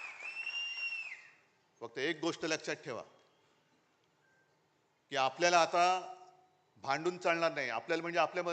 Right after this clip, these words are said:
आपल्या आपल्यात नाही, पण भाजपची जी काही एक नीती आहे, त्यांनी विधानसभेच्या वेळेला एक ती, अ, नारा दिला होता, "बटेंगे तो कटेंगे."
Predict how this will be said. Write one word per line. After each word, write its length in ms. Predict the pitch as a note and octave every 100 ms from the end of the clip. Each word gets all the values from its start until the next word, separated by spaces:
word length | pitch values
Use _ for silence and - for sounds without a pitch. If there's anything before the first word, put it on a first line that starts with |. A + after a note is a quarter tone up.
| F3
आपल्या 280 | C#3+ - E3+
आपल्यात 240 | E3 F3+ F3+
नाही, 180 | F#3+ D3+ - _ _ _ _ _ _ _ _ _ _ _ _ -
पण 140 | C3 A2+
भाजपची 440 | B2 C#3+ F3+ F3+ F#3
जी 120 | F3+
काही 160 | F#3 F3+
एक 120 | D#3
नीती 340 | C#3+ F#3+ F#3
आहे, 120 | C3+ F2+ - - _ _ _ _ _ _ _ _ _ _ _ _ _ _ _ -
त्यांनी 300 | B2+ E3+ E3
विधानसभेच्या 680 | C3+ F3 F#3 F3+ F3 F3+ F#3
वेळेला 200 | F3 F3
एक 140 | F3
ती, 460 | - E3+ D#3 - _
अ, 180 | C#3+ C#3+
नारा 300 | D3 D#3+ F3
दिला 200 | E3 E3
होता, 240 | D#3+ D3+
"बटेंगे 400 | C#3 D#3 F3+ F3
तो 140 | F3 F3
कटेंगे." 840 | E3+ - E3+ D#3 B2 E2+ - _